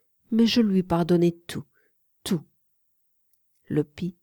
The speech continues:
c'était la fatalité de cette nuit. Je considérais encore que le colonel n'aurait pu durer longtemps. Il tenait à un fil,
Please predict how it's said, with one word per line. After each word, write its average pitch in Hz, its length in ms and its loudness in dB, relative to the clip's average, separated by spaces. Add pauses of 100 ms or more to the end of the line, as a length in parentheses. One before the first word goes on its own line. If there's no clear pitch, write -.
(180)
c'était 233 360 2
la 180 120 4
fatalité 170 680 0
de 160 80 -2
cette 160 300 -2
nuit. 156 440 -4 (720)
Je 226 200 -2
considérais 226 680 2
encore 202 460 -2
que 208 100 4
le 180 140 4
colonel 180 640 2
n'aurait 180 240 2
pu 175 180 -6
durer 165 360 0
longtemps. 160 560 -2 (1040)
Il 160 200 -6
tenait 170 420 2
à 175 40 2
un 190 140 2
fil, 190 580 -2